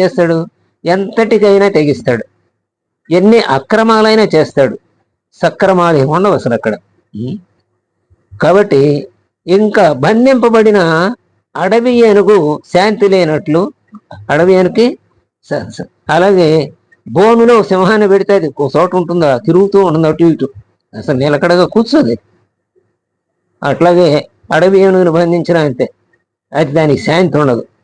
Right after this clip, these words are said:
అలాగే ధనరాశులు నాకు ఆనందాన్ని ఇవ్వలేవు అంటున్నాడు రాముల వారు. కానీ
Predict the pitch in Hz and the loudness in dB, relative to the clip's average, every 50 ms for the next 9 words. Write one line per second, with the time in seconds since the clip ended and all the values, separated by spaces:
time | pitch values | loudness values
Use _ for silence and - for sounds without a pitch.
0 | _ - - 131 139 139 151 160 147 151 135 123 131 127 117 _ _ _ _ _ | _ -12 -8 -4 -2 0 0 0 2 0 2 2 0 -2 -2 _ _ _ _ _
1 | _ _ _ _ _ _ _ _ _ _ _ _ _ - 123 143 160 190 202 226 | _ _ _ _ _ _ _ _ _ _ _ _ _ -8 -4 -2 0 0 2 2
2 | 240 247 247 247 233 - - 190 175 185 185 170 147 156 170 165 156 - 170 - | 2 2 2 2 2 2 0 0 2 2 0 0 -2 -2 -2 -2 0 -2 -4 -6
3 | - - 139 147 165 175 175 175 170 160 156 147 143 139 165 175 - - 127 143 | -4 -4 -2 -2 0 0 -2 -2 -2 -2 -2 -2 -2 -2 -4 -4 -4 -2 -2 -2
4 | 151 151 170 180 170 165 156 147 143 139 135 143 135 143 156 139 117 127 127 123 | -2 0 0 0 2 2 2 2 2 2 2 2 2 2 0 -2 -2 -4 -2 -2
5 | 131 143 160 254 - _ _ _ _ - 123 135 135 139 127 123 120 117 110 107 | -2 -2 -4 -8 -12 _ _ _ _ -6 -4 -2 -2 0 0 0 0 0 -2 -2
6 | - _ _ _ _ _ _ _ _ _ _ _ _ _ _ _ _ _ _ _ | -6 _ _ _ _ _ _ _ _ _ _ _ _ _ _ _ _ _ _ _
7 | _ _ _ _ _ _ _ _ - 180 202 233 247 262 233 | _ _ _ _ _ _ _ _ -2 0 2 4 4 4 4